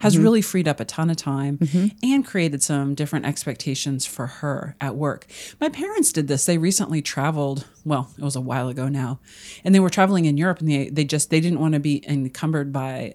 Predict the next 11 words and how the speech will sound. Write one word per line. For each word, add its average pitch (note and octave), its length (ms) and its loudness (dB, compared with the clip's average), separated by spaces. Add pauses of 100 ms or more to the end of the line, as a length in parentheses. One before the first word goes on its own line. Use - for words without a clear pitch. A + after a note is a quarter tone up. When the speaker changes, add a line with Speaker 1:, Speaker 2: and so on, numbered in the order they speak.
Speaker 1:
um, C3+ 400 -6 (380)
large D3 300 2
s-, - 240 -2
suitcases. B3 840 -2 (280)
So - 160 -2
they F3+ 140 2
just G3 240 0
packed - 320 -4
a D3+ 60 -2
couple D#3+ 580 -4
of C#3+ 440 -2